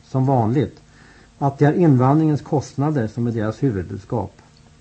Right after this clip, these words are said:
Men han sträckte också ut handen till Socialdemokraterna om ett eventuellt samarbete. Jag kan konstatera att vi står nära Socialdemokraterna i stora och viktiga frågor,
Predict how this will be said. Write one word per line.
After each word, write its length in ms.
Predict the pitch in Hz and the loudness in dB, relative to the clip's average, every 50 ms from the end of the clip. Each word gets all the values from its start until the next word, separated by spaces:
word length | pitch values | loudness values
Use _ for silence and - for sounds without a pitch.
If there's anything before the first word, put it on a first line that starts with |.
| _ _ - _ _ - | _ _ -20 _ _ -4
Men 120 | 139 131 | 0 2
han 120 | 135 143 135 | 2 2 2
sträckte 440 | - 147 156 143 147 - - 156 | 2 0 0 0 0 -4 -6 -4
också 440 | - 143 156 156 151 - - - 202 | -2 0 -2 -2 -4 -10 -10 -8 -2
ut 280 | 151 139 135 131 127 - | 0 0 -2 -2 -4 -4
handen 380 | 131 127 131 139 143 143 139 | -2 0 0 0 0 -2 -4
till 200 | 131 - 113 107 | -4 -6 -6 -6
Socialdemokraterna 960 | 104 - 117 - - 135 123 110 104 104 95 - 110 120 131 127 - 156 139 123 | -6 -10 -10 -6 -4 -2 -2 -2 -2 -4 -4 -6 -6 -6 -6 -8 -8 -8 -8 -6
om 200 | - 113 110 113 | -8 -8 -8 -8
ett 160 | 107 - 123 | -8 -10 -10
eventuellt 540 | 117 107 117 110 - - 104 92 87 90 - | -8 -6 -6 -6 -6 -6 -8 -8 -8 -12 -12
samarbete. 680 | - - 127 117 98 95 95 113 135 147 - - 92 - _ - _ _ _ _ _ _ _ _ _ - _ _ _ _ _ _ _ _ _ - - - _ - - - _ _ _ _ - | -6 -4 -4 -4 -4 -4 -4 -6 -6 -6 -8 -10 -12 -12 _ -20 _ _ _ _ _ _ _ _ _ -20 _ _ _ _ _ _ _ _ _ -20 -20 -20 _ -20 -20 -20 _ _ _ _ -2
Jag 140 | 147 147 - | 0 2 2
kan 120 | 165 156 | 2 2
konstatera 720 | - 156 147 - - 151 - - 139 131 143 151 165 170 | 2 2 0 2 0 -2 0 0 0 2 2 0 0 -4
att 200 | 170 151 139 - - | -4 -8 -12 -8 -6
vi 100 | 143 135 | -6 -6
står 220 | - - 139 135 | -4 -2 0 2
nära 420 | 131 143 151 143 131 127 139 165 151 | 2 4 4 4 4 4 2 0 -2
Socialdemokraterna 1120 | - - 156 - - 170 143 120 107 98 101 92 - 110 107 113 - - 131 117 107 - | -4 -8 -8 -4 -4 -2 0 0 0 -2 -2 -4 -4 -4 -4 -4 -6 -6 -6 -6 -6 -6
i 60 | 127 | -10
stora 580 | 123 - - - 170 147 113 104 113 120 131 - | -14 -12 -6 0 0 0 0 0 -2 -4 -4 -4
och 180 | 151 123 - - - | -4 -8 -10 -6 -4
viktiga 420 | 135 120 - - - 104 98 101 | -4 -4 -4 -6 -8 -6 -6 -4
frågor, 520 | - - 135 117 104 98 110 104 90 92 | -2 0 0 0 0 -2 -4 -4 -4 -6